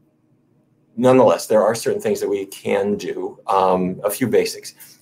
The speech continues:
Uh, going to sleep is a good idea. Going to sleep, I, I personally have a rule. When the clock strikes ten, no matter how good the book is that I'm reading or the video that I'm watching, or now, or no matter how important the assignment is that I'm working on,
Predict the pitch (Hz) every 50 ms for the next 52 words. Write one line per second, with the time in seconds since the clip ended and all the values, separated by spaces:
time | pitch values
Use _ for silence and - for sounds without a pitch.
0 | _ _ _ 110 98 92 92 - - _ _ _ _ _ _ - 117 120 117 113
1 | 113 - - - 123 127 131 120 123 120 120 127 123 120 117 113 123 135 175 -
2 | - _ - 110 113 110 107 104 - - 110 107 - - - 98 107 - - -
3 | - _ - 101 113 131 123 123 - - 151 147 - 120 113 107 101 98 98 101
4 | 82 76 - - _ _ - - - _ _ _ _ 120 117 117 104 107 - 113
5 | 110 113 113 - - - 113 107 104 - - - - 110 104 104 113 135 135 -
6 | _ _ _ _ _ _ _ 107 110 110 110 104 101 101 104 110 123 131 127 131
7 | 131 120 110 107 113 117 113 - 107 104 104 113 104 101 98 95 95 98 104 104
8 | 107 107 107 107 107 107 98 - 87 90 87 - - _ _ _ _ _ - 101
9 | 104 110 110 110 110 107 104 101 98 98 101 101 104 - - - 117 107 104 101
10 | 95 101 98 95 98 - - 90 95 95 98 - _ 107 101 104 98 98 - 104
11 | 107 101 101 104 - 117 101 104 101 98 - - 107 110 117 110 98 95 - 98
12 | 92 92 92 90 - - 95 95 92